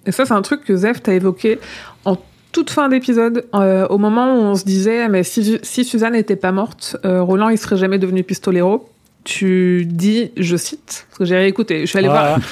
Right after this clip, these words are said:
Speaker 1: <laughs> je suis allée voir de quoi Dead Hunter parlait, je suis allée réécouter.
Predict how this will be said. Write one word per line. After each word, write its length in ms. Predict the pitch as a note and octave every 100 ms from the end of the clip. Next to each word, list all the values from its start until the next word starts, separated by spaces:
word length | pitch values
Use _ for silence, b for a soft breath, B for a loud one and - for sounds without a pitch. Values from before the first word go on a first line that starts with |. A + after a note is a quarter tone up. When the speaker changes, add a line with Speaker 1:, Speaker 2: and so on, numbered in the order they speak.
| C#3
Speaker 1:
<laughs> 240 | - -
je 40 | -
suis 80 | G3+
allée 100 | G#3
voir 120 | A#3
de 80 | A3
quoi 140 | A3+
Dead 160 | F#3+ F#3+
Hunter 220 | G3+ A3+ A3+
parlait, 240 | F#3 G#3+
je 40 | A#3+
suis 220 | G3+ F3+
allée 280 | F3+ G3 G#3
réécouter. 480 | G3 E3 F3+ A3